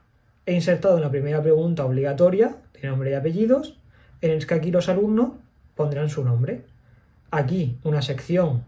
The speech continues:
de múltiples opciones para que escojan la talla, y ahora aquí para que escojan la opción que prefieren dentro de estas imágenes de tres logotipos,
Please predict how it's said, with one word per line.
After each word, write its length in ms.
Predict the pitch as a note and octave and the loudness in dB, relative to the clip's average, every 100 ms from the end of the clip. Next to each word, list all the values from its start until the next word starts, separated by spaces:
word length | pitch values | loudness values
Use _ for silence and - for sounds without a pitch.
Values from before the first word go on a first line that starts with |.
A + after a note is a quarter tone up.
| - _ - | -14 _ -12
de 580 | D3 C3+ B2+ B2 A#2+ B2 - - | -6 -2 0 2 0 -2 -10 -12
múltiples 580 | F3 D3+ D3+ D#3 D3+ B2+ | -2 0 0 2 2 2
opciones 520 | C3 F3+ F#3 C3+ A#2+ - | -2 0 0 0 -4 -8
para 120 | - B2+ | -6 -2
que 60 | |
escojan 360 | B2 D#3+ D3 C#3+ | -2 -2 -4 -2
la 120 | E3 | 0
talla, 400 | A3 A3 A#3+ - - _ _ _ _ _ | 2 4 4 2 -12 _ _ _ _ _
y 100 | - | 4
ahora 140 | G#3+ G#3+ | 6 6
aquí 420 | G#3+ A3+ B3 - - _ _ _ _ _ _ | 4 0 -2 -6 -20 _ _ _ _ _ _
para 160 | - E3 | -2 2
que 60 | D3+ | 2
escojan 600 | B2 F3 E3+ F#3 A#3 - - _ _ _ E3 | 2 2 2 -2 -4 -12 -20 _ _ _ -4
la 160 | D#3+ | -2
opción 340 | C#3+ - F3 F3+ | -2 -2 -4 -2
que 80 | |
prefieren 420 | D3+ C3+ E3+ F3 E3 | -4 -2 -2 -2 0
dentro 220 | D3 D3 | -2 0
de 80 | D3+ | -2
estas 160 | D#3+ | -2
imágenes 420 | D#3+ E3+ E3+ B2+ | -2 -2 -2 0
de 60 | B2 | 0
tres 160 | B2+ B2+ | 0 2
logotipos, 640 | D3+ D#3+ F#3+ F3+ A#3 | 2 2 0 0 -2